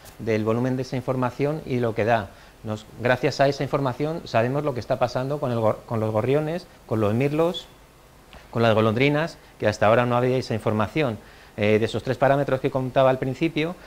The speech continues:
sabíamos que golondrinas había muchísimas y por eso no estaba en ningún catálogo de,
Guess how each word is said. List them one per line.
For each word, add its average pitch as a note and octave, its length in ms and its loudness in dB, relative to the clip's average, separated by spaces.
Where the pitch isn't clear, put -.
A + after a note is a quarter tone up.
sabíamos C3 520 0
que C3+ 200 4
golondrinas B2 580 0
había A#2+ 240 2
muchísimas A2+ 640 -4
y - 20 -8
por A2 200 0
eso D3+ 300 -2
no B2 260 0
estaba G#2+ 720 2
en A2+ 140 -4
ningún A#2+ 640 -4
catálogo A#2 540 0
de, G#2 440 2